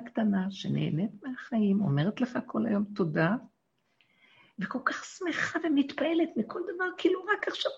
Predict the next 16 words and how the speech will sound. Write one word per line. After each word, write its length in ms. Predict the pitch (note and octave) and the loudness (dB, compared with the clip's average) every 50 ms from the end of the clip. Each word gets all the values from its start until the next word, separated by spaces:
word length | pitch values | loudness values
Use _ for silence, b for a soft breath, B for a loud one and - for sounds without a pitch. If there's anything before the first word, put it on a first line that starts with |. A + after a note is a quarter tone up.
| - | -8
נולדתי. 680 | - F#4 F#4 F#4 F4 F4+ C4 - - - F3+ C#3+ A2+ - - _ _ _ _ _ _ _ _ _ _ _ _ _ _ _ _ _ _ _ _ _ _ _ _ _ _ _ _ - - | -10 -8 -6 -4 -2 -2 -2 0 2 2 2 2 2 -2 -10 _ _ _ _ _ _ _ _ _ _ _ _ _ _ _ _ _ _ _ _ _ _ _ _ _ _ _ _ -2 0
אני 200 | D#3+ D#3 E3+ G3 | 2 2 4 4
יודעת 460 | G#3+ G#3+ G3+ G3+ G3+ G#3+ A#3 A#3+ A#3 - - - _ | 2 2 2 2 2 2 0 0 -4 -8 -12 -18 _
ששם 460 | - - - - D#3 - - F3+ D#3+ E3 | -10 -8 -6 -4 -2 -2 0 0 0 0
הוא 160 | F3 E3+ E3 | 0 0 0
יתגלה. 400 | D#3+ - D#3+ - - - - E3+ E3+ - - _ _ _ _ _ _ _ _ _ B B B B B B B B B B _ | -2 -2 -2 -2 -2 -2 -2 -4 -8 -10 -16 _ _ _ _ _ _ _ _ _ B B B B B B B B B B _
אז 160 | - F3 - F#3+ | -4 0 2 2
העבודה 380 | D#3 D3 - F3+ - - A3+ | 2 2 0 -2 0 0 0
של 240 | A#3 - - F4 D4 | 0 0 -2 -2 -2
הסוף 400 | C4+ - - - B3 B3 - - | -2 -4 -2 0 0 0 0 0
היא 80 | - F3+ | 0 0
אחרת 380 | E3+ - - F#3+ G#3+ A3+ - - | 0 0 0 0 -2 -2 -4 -4
לגמרי. 480 | G#3 G#3+ G#3+ A3+ B3+ B3+ G#3 - E3+ - - _ _ b b b b b b b b b b _ - | -2 0 0 0 0 -2 -4 -6 -8 -10 -12 _ _ b b b b b b b b b b _ -4
כולם 280 | - E3+ E3 F#3 G3+ | 0 2 4 6 6
יהיו 160 | A3+ A3 G#3+ G#3 | 6 6 4 2
תשושים, 680 | G#3+ - - G#3 - - - - D#3+ D3+ D3+ E3+ G3+ | 0 -2 -4 -4 -4 -2 2 4 4 4 4 2 0